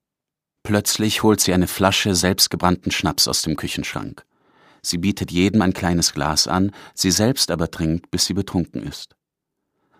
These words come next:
Sie steckt sich eine Zigarre an, bläst den Rauch aus dem Loch unter den Augen aus und ernennt sich zur einzigen weiblichen Lokomotive der Welt. Die Abende mit Janine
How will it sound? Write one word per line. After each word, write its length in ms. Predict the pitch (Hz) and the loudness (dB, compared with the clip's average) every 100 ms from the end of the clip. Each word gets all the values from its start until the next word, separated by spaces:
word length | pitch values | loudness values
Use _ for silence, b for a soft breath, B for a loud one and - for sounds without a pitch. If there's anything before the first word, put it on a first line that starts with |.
| _ | _
Sie 180 | - 85 | -4 0
steckt 280 | - 98 - | 0 0 0
sich 300 | 92 - - | 0 0 0
eine 180 | 87 | 0
Zigarre 480 | 85 87 90 98 101 | 2 2 2 4 4
an, 280 | 95 101 104 B B B | 2 0 -2 B B B
bläst 380 | - 92 104 - | 2 4 4 2
den 100 | 90 | 0
Rauch 260 | 82 98 87 | 4 2 2
aus 180 | 92 - | 0 2
dem 120 | 92 | 2
Loch 240 | 95 95 | 2 0
unter 220 | 90 92 | -4 -2
den 120 | 85 85 | 0 2
Augen 300 | 90 92 76 | 2 2 0
aus 380 | 87 87 - B B B B - | 0 0 -4 B B B B -4
und 200 | 90 - | -2 0
ernennt 360 | 95 107 127 | 0 2 2
sich 340 | - 131 123 - | 2 0 -2 -2
zur 280 | - - | 0 0
einzigen 680 | 120 139 139 131 135 131 92 | 4 4 4 0 4 4 4
weiblichen 520 | 92 110 101 101 98 | 2 2 -2 -4 0
Lokomotive 800 | 87 92 98 85 - 101 101 92 85 | 0 0 0 -2 -2 -4 -4 -2 -2
der 160 | 80 | -2
Welt. 480 | 73 64 - - _ _ _ _ _ _ _ _ _ _ _ _ _ _ _ - | -2 -6 -10 -18 _ _ _ _ _ _ _ _ _ _ _ _ _ _ _ -4
Die 100 | - | 2
Abende 500 | 104 117 95 85 85 | 2 4 2 2 2
mit 200 | 85 80 | 0 0
Janine 520 | 82 87 95 82 78 | 0 2 2 2 -2